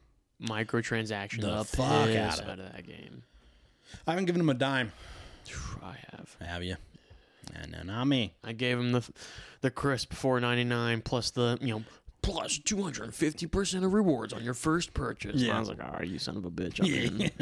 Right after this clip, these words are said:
Speaker 1: in. Give me that three thousand
Speaker 2: All right.
Speaker 1: die, dice."
Speaker 2: Needed to wet the whistle. But so, yeah, basically it strikes again. And I'm really not, like, Silent Hill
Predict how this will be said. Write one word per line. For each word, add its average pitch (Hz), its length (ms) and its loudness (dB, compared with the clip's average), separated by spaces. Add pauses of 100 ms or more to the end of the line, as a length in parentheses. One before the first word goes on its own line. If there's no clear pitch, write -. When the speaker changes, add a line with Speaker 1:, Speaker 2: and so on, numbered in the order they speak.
(120)
Speaker 1:
in. 131 80 0
Give 131 100 2
me 131 100 0
that 120 180 -4
three 135 180 2
thousand 127 440 0
Speaker 2:
All 131 180 0
right. 131 120 2
Speaker 1:
die, - 20 -6 (360)
dice." 127 420 2 (1800)
Speaker 2:
Needed - 240 -12
to 156 80 -6 (220)
wet - 180 2
the - 80 -8
whistle. 90 400 -6 (1200)
But 147 140 4
so, 165 100 4
yeah, 135 140 2 (120)
basically 131 520 0
it 113 120 4
strikes 104 300 2
again. 90 260 -8
And 113 120 2
I'm 113 220 2
really 113 400 4
not, 101 400 0 (920)
like, 101 120 -2
Silent 123 380 2
Hill 110 320 0